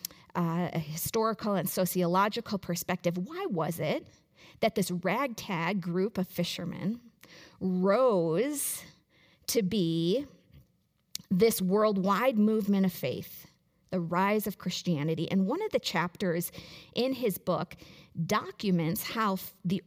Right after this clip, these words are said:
early followers of Christ, how they showed up for one another and cared for their neighbors during times of epidemic. During the third century, a plague arose in Rome,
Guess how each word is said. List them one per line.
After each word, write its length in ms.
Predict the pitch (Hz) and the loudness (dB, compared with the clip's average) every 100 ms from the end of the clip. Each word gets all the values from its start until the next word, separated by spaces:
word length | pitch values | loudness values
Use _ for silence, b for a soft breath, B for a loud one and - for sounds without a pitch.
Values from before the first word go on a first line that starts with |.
| - | -2
early 320 | 226 285 320 | 0 0 -2
followers 580 | - 202 180 190 190 180 | -2 -2 0 0 0 -2
of 140 | 175 | -6
Christ, 500 | - - - 277 - | -10 -10 -8 -8 -8
how 460 | - - 233 277 269 | -10 -6 0 2 2
they 500 | 170 117 139 208 - B B B | 0 -2 -2 -4 -6 B B B
showed 420 | - - 262 226 214 | -6 0 2 2 2
up 180 | 262 | 0
for 200 | - 285 | 0 0
one 220 | 254 262 262 | 2 2 -2
another 560 | 254 262 277 294 330 349 B B | -2 -2 -2 -4 -4 -8 B B
and 180 | - 190 | 0 0
cared 360 | - 214 226 | 0 0 0
for 180 | 214 214 | -2 -2
their 160 | 190 180 | 0 2
neighbors 560 | 175 175 190 226 262 | 2 2 0 -2 -2
during 480 | - 185 185 196 214 - | -2 0 0 0 -2 -6
times 460 | - 175 180 190 - | -4 -2 0 -2 -2
of 120 | 175 - | -6 -4
epidemic. 1000 | 175 170 165 - 190 214 - - - - - _ _ _ _ _ _ - B B B | -6 -6 -8 -6 -4 -4 -8 -16 -20 -20 -20 _ _ _ _ _ _ -20 B B B
During 260 | 226 233 226 | 2 2 2
the 60 | |
third 300 | 208 240 220 | 0 2 2
century, 440 | - 208 220 190 151 | 0 -2 0 0 0
a 100 | 175 | -2
plague 580 | - 220 233 226 165 - | -4 -2 2 2 0 0
arose 480 | 175 180 180 170 - | 2 4 4 4 0
in 240 | 170 170 | 0 2
Rome, 420 | 175 180 156 147 | 2 0 0 -2